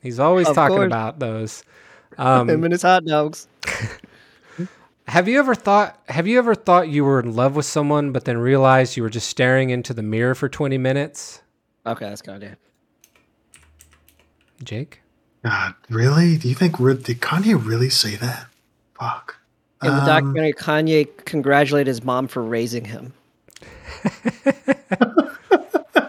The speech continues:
Speaker 3: That's true.
Speaker 2: After she said that he was self-absorbed.
Speaker 3: <laughs> Uh, all right.
Speaker 2: Already
Speaker 3: Um,
Speaker 2: again.
Speaker 3: yeah, that Kanye said that.
Speaker 1: Uh, you are both correct. It was, in fact, Kanye staring at a mirror for, in a mirror for twenty minutes,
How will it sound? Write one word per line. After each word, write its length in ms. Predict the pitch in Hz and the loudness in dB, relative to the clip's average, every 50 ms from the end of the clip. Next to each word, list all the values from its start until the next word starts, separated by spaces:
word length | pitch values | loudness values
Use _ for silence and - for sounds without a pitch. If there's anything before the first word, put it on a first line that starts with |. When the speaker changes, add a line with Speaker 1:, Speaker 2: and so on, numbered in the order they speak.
| - - | 0 -2
Speaker 3:
That's 320 | 359 220 214 - - - | 0 0 0 0 -2 -2
true. 240 | - - - - 165 | -2 -2 0 0 0
Speaker 2:
After 360 | 175 180 - 220 214 208 175 | 0 0 0 0 2 2 2
she 240 | - - - - 185 | 2 -2 -4 -4 -4
said 280 | - - 208 180 170 | 0 2 2 4 4
that 140 | 151 165 156 | 2 2 0
he 120 | 151 165 151 | 0 -2 -4
was 180 | 135 147 143 | -4 -4 -4
self-absorbed. 760 | - 147 131 117 - 147 117 127 127 107 101 101 - - 202 - _ _ _ _ _ _ _ _ - | -4 -6 -6 -6 -6 -8 -8 -8 -10 -12 -12 -14 -18 -20 -20 -20 _ _ _ _ _ _ _ _ -8
Speaker 3:
<laughs> 120 | - - - _ - - - - _ - - - _ _ _ _ _ _ _ _ - | -8 -8 -8 _ -8 -8 -8 -12 _ -18 -18 -18 _ _ _ _ _ _ _ _ -8
Uh, 640 | 131 131 123 120 117 113 113 110 110 107 107 110 - _ - | -6 -4 -4 -4 -4 -4 -6 -8 -10 -10 -10 -12 -14 _ -2
all 120 | 160 165 160 | 2 4 4
right. 320 | 147 131 123 127 135 - | 4 4 2 0 -2 -2
Speaker 2:
Already 200 | 147 139 131 120 | -2 -2 -2 0
Speaker 3:
Um, 600 | 165 165 165 165 165 165 165 165 165 165 160 160 160 - - _ _ _ _ - | 2 2 4 4 6 6 6 4 4 2 0 -2 -4 -10 -20 _ _ _ _ -18
Speaker 2:
again. 340 | 139 117 117 110 113 113 127 _ _ _ _ _ _ _ _ _ | -14 -12 -12 -12 -12 -14 -18 _ _ _ _ _ _ _ _ _
Speaker 3:
yeah, 480 | 156 147 147 139 135 135 131 127 120 - - _ - | 0 0 2 2 2 2 0 0 -2 -8 -14 _ -8
that 180 | 147 139 - | -8 -8 -6
Kanye 360 | - - 131 123 120 123 120 | -4 -4 -2 -2 -2 -4 -4
said 240 | 117 - 120 120 117 | -4 -4 -4 -6 -6
that. 280 | 120 123 123 120 117 - _ _ _ _ _ - - - _ _ _ - | -6 -6 -6 -8 -10 -14 _ _ _ _ _ -20 -20 -20 _ _ _ -18
Speaker 1:
Uh, 60 | 127 | -16
you 200 | 120 120 120 123 | -12 -8 -4 -4
are 100 | 123 120 | -4 0
both 280 | 113 127 151 190 202 - | 4 6 6 6 6 4
correct. 320 | - 220 202 160 139 - | 4 6 6 6 4 2
It 60 | 143 139 | 0 2
was, 280 | 151 175 185 180 151 | 4 4 4 4 2
in 80 | 175 175 | 0 -2
fact, 380 | - - 180 175 180 175 - | 0 2 4 4 2 0 -2
Kanye 720 | - - 208 247 294 302 269 226 196 180 170 165 165 165 165 | -4 0 2 4 4 4 2 2 0 0 0 0 0 -2 -4
staring 360 | 156 - - 185 185 202 185 | -6 -6 -2 -2 0 0 0
at 80 | 180 170 | 0 0
a 20 | 156 | 2
mirror 280 | 156 175 180 180 175 | 2 2 4 4 2
for, 260 | - - 147 139 139 139 | 0 -2 -6 -6 -6 -6
in 160 | - 180 156 | -4 -4 -2
a 60 | 147 | 0
mirror 180 | 147 165 170 160 | 0 2 0 0
for 120 | - 127 | -2 -4
twenty 300 | - - - 226 247 269 | -6 0 0 2 2 2
minutes, 540 | 254 220 202 185 175 175 175 - - - - | 2 2 2 4 2 2 0 -2 -8 -14 -14